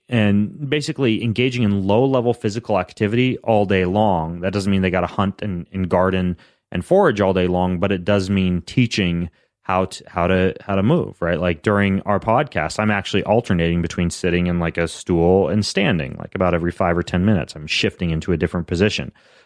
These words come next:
Something as simple as that. Like, I didn't even know that when I was a,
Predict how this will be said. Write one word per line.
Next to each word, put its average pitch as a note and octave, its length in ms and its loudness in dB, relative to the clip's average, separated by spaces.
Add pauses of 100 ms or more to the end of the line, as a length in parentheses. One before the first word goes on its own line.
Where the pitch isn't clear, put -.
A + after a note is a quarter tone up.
Something C3 320 0
as G2+ 100 0
simple G#2+ 320 2
as E2+ 100 0
that. G#2+ 320 0
Like, D#2+ 100 -8
I A#2 40 2
didn't D#3+ 180 0
even E2 140 -2
know F#2 180 2
that E2+ 300 0
when D2+ 80 -4
I D#2+ 80 0
was D#2+ 140 0
a, D2+ 120 -2